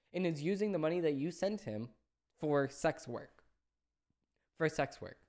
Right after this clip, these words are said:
So with that being said, it's just disgusting that people do not know the truth about Joe Biden's son, Hunter.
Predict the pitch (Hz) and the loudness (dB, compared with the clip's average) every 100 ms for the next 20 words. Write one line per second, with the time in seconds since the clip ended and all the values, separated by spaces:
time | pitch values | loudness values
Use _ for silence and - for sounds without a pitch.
0 | _ _ _ _ _ - 165 151 160 165 | _ _ _ _ _ 0 2 4 4 2
1 | 214 208 143 143 - - 143 208 208 196 | 2 0 -2 -2 -6 -8 -2 -2 -2 -4
2 | - 147 139 139 135 131 135 - - 190 | 0 0 0 -2 -4 -4 -2 -2 -2 -2
3 | 190 175 160 143 139 123 - 170 131 - | 2 2 2 2 0 -2 -2 -2 -2 -4
4 | - 123 123 - - _ _ _ _ - | -4 0 0 0 -10 _ _ _ _ 2
5 | 143 143 147 147 - - 110 110 - - | 4 4 2 0 -8 -2 0 0 -4 -4
6 | 147 143 - | -2 0 -4